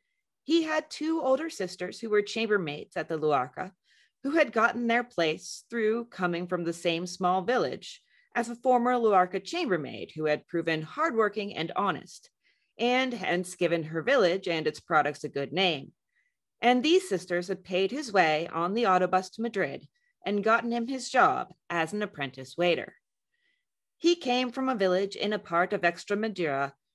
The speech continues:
where conditions were incredibly primitive, food scarce, and comforts unknown, and he had worked hard ever since he could remember.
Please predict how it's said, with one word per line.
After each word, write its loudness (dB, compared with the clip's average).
where 4
conditions -4
were 2
incredibly -2
primitive, -8
food -2
scarce, -2
and -6
comforts -2
unknown, -4
and -2
he -6
had -6
worked 0
hard 0
ever -2
since -10
he -6
could -6
remember. -8